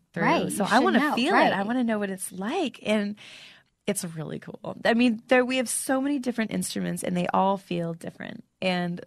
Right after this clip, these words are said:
Speaker 1: one of my, some of my favorite things are there's these little sticky pads. And I don't know if you've ever been to, um, physical therapy before,
Speaker 2: Yeah.
Speaker 1: but, like,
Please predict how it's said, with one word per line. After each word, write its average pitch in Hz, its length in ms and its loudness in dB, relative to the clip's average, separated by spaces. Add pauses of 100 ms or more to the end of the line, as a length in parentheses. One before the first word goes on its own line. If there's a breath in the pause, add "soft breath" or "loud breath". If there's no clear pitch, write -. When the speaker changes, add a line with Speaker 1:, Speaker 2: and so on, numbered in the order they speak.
Speaker 1:
one 202 160 2
of 196 80 2
my, 190 140 2 (160)
some 240 180 2
of 233 100 4
my 202 120 0
favorite 240 420 0
things 180 440 -2
are 92 420 0
there's 175 260 0
these 180 180 -8
little 190 140 -4
sticky - 360 -8
pads. 294 520 -6 (400 soft breath)
And 208 180 2
I 208 120 0
don't 233 100 2
know 240 120 2
if 226 100 -2
you've 220 120 -2
ever 202 200 -2
been 190 300 -4
to, 196 340 -4
um, 185 240 -2
physical - 360 -6
therapy 98 500 -4
before, 98 580 -6
Speaker 2:
Yeah. 208 260 0
Speaker 1:
but, - 20 -2
like, 190 320 0